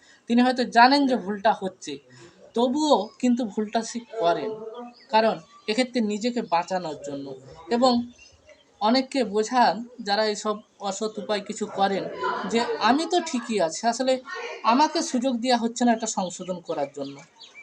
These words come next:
আমি সুযোগ পেলে নিশ্চয়ই এটা সংশোধন করতাম।" আসলে হ্যাঁ, ভুল মানুষ করে, কিন্তু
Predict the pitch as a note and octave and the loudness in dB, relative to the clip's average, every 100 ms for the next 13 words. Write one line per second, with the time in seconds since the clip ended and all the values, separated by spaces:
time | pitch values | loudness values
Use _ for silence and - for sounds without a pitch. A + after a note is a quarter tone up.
0 | - G#3 C4 C4+ - B3 A#3+ B3+ A#3+ G3+ | -2 2 2 2 0 0 0 0 0 0
1 | F#3+ - G3+ F#3 E3+ E3+ D#3 - D3+ D3 | -4 -4 -4 -2 -6 -8 -14 -16 -16 -16
2 | C#3+ C#3+ - - _ _ _ - A#3+ C#4+ | -14 -16 -14 -16 _ _ _ 2 2 4
3 | B3 A#3+ D3 - E3+ E3 C#4 B3 G3 G#3+ | 2 2 0 -8 -14 -4 0 2 0 -2
4 | G3+ - E3+ C#3+ C#3+ - - - C4 B3+ | -8 -10 -8 -8 -10 -18 -20 -4 -2 0